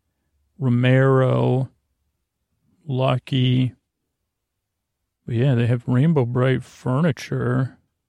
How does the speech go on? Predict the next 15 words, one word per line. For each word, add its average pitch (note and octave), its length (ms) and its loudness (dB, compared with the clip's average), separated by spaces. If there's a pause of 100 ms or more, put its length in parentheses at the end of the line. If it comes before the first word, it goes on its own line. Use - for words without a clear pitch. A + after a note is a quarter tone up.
(1300)
Uh, A#2+ 640 -2
then B2+ 360 0
Golden C3 640 2
Girl A#2+ 460 0
and A#2 160 -2
Princess D3 540 -4
Power. B2 880 -2 (1080)
I - 60 -20
think G3+ 160 -4
one D#3+ 160 0
of D3 80 2
these C3+ 240 0
was B2+ 160 -4
kinda C3 240 2
similar C3 720 -2